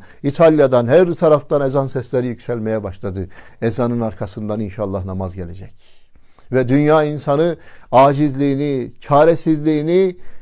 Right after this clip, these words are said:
ve dünyanın ve dünyevilerin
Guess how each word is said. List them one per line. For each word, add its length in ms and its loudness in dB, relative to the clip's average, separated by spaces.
ve 260 -2
dünyanın 840 -2
ve 340 0
dünyevilerin 1040 -2